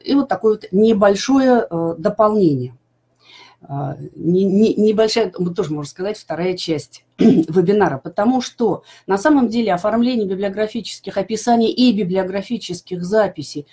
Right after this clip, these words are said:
на мультимедиа ресурсы мало чем отличается от описания на, э,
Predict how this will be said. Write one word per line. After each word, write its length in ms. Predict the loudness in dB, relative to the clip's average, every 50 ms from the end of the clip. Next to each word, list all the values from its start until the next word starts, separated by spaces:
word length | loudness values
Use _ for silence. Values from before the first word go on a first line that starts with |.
| -20 -20 _ _
на 280 | -2 0 2 4 4 4
мультимедиа 720 | 4 4 4 2 0 -2 0 0 2 0 0 0 0 0 0
ресурсы 520 | 0 -2 -2 0 0 0 0 0 -4 -4
мало 400 | -2 2 2 2 4 2 2 -2
чем 280 | -2 -4 2 2 2 2
отличается 840 | 2 0 -6 -6 -6 -4 -2 0 0 0 0 -2 -6 -8 -8 -8
от 340 | -8 -8 -6 -6 -6 -6 -6
описания 640 | -10 -8 -8 -8 -4 0 0 0 2 2 2 2
на, 480 | 4 4 4 4 2 2 2 0 -2 -4 -8
э, 560 | -12 -10 -8 -8 -8 -6 -6 -6 -8 -8